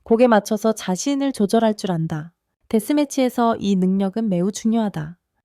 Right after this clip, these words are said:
많은 참가자가 데스매치에서 무너지는 이유는 과잉이다. 감정을 과잉하면 무거워지고 기술을 과잉하면 건조해진다. 칠위는 그 사이에서 미끄러지지 않는다. 추가 장점,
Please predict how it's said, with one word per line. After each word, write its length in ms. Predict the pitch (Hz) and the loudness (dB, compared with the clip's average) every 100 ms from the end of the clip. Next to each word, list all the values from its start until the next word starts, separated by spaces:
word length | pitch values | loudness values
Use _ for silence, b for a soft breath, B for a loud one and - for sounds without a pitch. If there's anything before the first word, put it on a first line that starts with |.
| _ | _
많은 320 | 190 190 262 | 0 2 2
참가자가 720 | 320 311 302 294 254 240 240 240 | 0 -2 0 0 0 0 0 0
데스매치에서 800 | 196 185 254 254 247 - 240 233 | -2 -2 -2 -2 -2 -2 -2 -2
무너지는 560 | 185 185 202 220 214 | 0 0 0 0 0
이유는 420 | 185 165 185 254 185 _ - | 0 0 0 -2 -6 _ -12
과잉이다. 720 | - 180 208 180 143 143 - _ _ _ _ _ _ _ | -2 0 0 -2 -4 -10 -14 _ _ _ _ _ _ _
감정을 480 | - 202 196 220 226 | -2 0 2 2 0
과잉하면 600 | 226 190 202 202 202 208 | 0 0 2 0 2 0
무거워지고 840 | 175 170 180 175 160 - 240 185 - _ _ - | 0 -2 -2 -2 -4 -4 -2 -4 -10 _ _ -4
기술을 440 | 226 208 262 254 | -2 0 2 2
과잉하면 600 | 254 185 185 180 185 240 | 0 -2 0 -2 -2 -4
건조해진다. 920 | - 180 180 233 226 185 170 147 - _ _ _ _ _ _ | -2 0 2 2 0 -2 -4 -8 -12 _ _ _ _ _ _
칠위는 480 | - 311 294 285 277 | -4 0 0 0 -2
그 160 | 226 | -2
사이에서 500 | 208 254 262 247 240 | -2 -2 0 0 0
미끄러지지 680 | 226 180 - 220 214 170 208 | -2 -4 -2 0 0 -4 -4
않는다. 580 | 214 202 214 165 147 - _ _ _ | 0 0 -2 -4 -8 -14 _ _ _
추가 260 | - 311 311 | -8 2 4
장점, 500 | 302 233 - 254 175 | 4 0 2 0 0